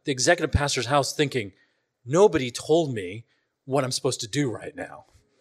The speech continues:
Just nobody has prepared me for this moment." And so I prayed and said, "Lord, I don't know what to do, but I know you can help me." And I walked in,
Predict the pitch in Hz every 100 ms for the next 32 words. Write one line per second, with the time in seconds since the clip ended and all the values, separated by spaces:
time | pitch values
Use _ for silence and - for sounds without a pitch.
0 | _ _ _ _ _ _ _ _ _ 127
1 | 143 147 165 269 330 170 151 143 151 -
2 | - - 143 196 247 143 135 127 208 277
3 | 247 92 85 - _ _ _ _ _ 143
4 | - 160 160 - 190 196 156 143 139 -
5 | 143 147 139 160 196 143 123 - 110 131
6 | 82 - _ _ _ _ _ _ _ _
7 | _ _ _ _ - 139 135 147 151 120
8 | 120 113 120 - - - _ _ _ _
9 | _ _ _ _ _ _ - 151 131 175
10 | - - 180 233 311